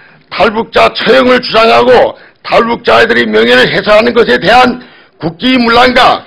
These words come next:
명예훼손 혐의로 고발하고 그 책임을 물을 것이다. 윤 교수는 즉각 사과하고 함께 을분히 책임을 스스로 질 것을 강력히 촉구한다. 타-,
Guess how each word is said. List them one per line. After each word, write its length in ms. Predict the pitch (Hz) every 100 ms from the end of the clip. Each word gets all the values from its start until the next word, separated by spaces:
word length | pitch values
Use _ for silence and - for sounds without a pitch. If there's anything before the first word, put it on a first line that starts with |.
| -
명예훼손 760 | 98 160 233 247 190 190 226 208
혐의로 560 | 165 247 262 254 - - _
고발하고 640 | 160 247 262 226 143 - - _ -
그 340 | 226 262 262
책임을 440 | - 202 247 240
물을 240 | 226 220 220
것이다. 420 | 202 143 151 95 - _ _ _ _ - -
윤 240 | 165 240
교수는 420 | 247 220 233 247 -
즉각 480 | 190 - 262 254
사과하고 720 | - - 262 247 214 160 113 - - - -
함께 460 | 214 247 247 247
을분히 500 | 247 220 240 254 254
책임을 580 | 247 - 220 254 254 - - -
스스로 440 | - 185 262 254
질 180 | 233 226
것을 500 | 240 208 262 226 - -
강력히 640 | 165 226 240 226 233 240
촉구한다. 760 | - 208 - 214 208 180 139 - - - _ _ _
타-, 140 | -